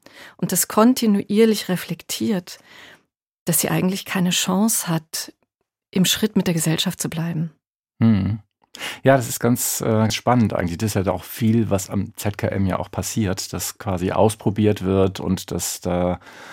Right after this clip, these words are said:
Speaker 2: Dinge auch ausgetüftelt werden, von denen man sagen kann, die sind sehr auf Technik bedacht und auf der anderen Seite aber auch neue Ausdrucksmöglichkeiten dann entwickeln können. Haben Sie denn ein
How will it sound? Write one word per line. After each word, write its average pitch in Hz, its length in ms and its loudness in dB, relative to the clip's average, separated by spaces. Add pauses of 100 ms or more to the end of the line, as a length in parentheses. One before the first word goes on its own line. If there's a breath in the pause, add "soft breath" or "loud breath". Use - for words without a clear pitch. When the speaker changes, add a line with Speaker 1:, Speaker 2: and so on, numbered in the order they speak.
(140)
Speaker 2:
Dinge 113 360 4
auch - 160 0
ausgetüftelt 117 1000 0
werden, 110 400 4
von 104 180 0
denen 101 200 2
man 101 100 2
sagen 98 220 2
kann, 104 140 -2
die 95 60 0
sind 92 160 -4
sehr 98 360 0
auf - 100 -14
Technik - 460 -6
bedacht 120 320 -4
und 107 60 0
auf 95 80 -6
der - 120 -2
anderen 104 180 2
Seite 101 280 0
aber 95 180 -4
auch 98 120 -2
neue 101 440 4 (520 loud breath)
Ausdrucksmöglichkeiten 90 1040 -4
dann 82 240 -4
entwickeln 98 460 -8
können. 82 300 -6
Haben 92 120 0
Sie 87 120 -2
denn 147 220 -4
ein 98 340 -2